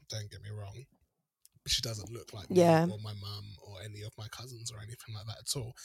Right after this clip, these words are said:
Speaker 1: But she does, in the face of white supremacy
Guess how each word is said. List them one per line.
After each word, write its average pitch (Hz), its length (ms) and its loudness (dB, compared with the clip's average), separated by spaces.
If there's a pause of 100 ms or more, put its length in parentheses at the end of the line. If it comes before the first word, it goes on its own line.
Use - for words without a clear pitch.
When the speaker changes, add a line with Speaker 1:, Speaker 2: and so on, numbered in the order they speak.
(760)
Speaker 1:
But 131 320 6 (960)
she 143 640 8
does, 127 640 6
in 135 100 -2
the 131 100 -4
face - 480 4 (100)
of 120 240 -2
white 120 240 2
supremacy 123 880 2